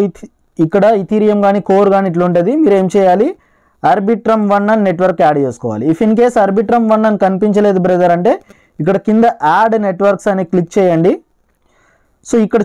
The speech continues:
చూపిస్తుంది అనమాట, మీరు సపరేట్గా ఏమి యాడ్, <clears throat> యాడ్ చేయాల్సిన అవసరం లేదు. పాపులర్ నెట్వర్క్స్లో కనిపిస్తుంది,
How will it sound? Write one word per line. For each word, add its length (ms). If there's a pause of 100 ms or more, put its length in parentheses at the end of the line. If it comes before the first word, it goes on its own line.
చూపిస్తుంది 460
అనమాట, 260 (160)
మీరు 160 (240)
సపరేట్గా 500
ఏమి 160
యాడ్, 180 (180)
<clears throat> 200
యాడ్ 240
చేయాల్సిన 360
అవసరం 280
లేదు. 160 (880)
పాపులర్ 440
నెట్వర్క్స్లో 480
కనిపిస్తుంది, 420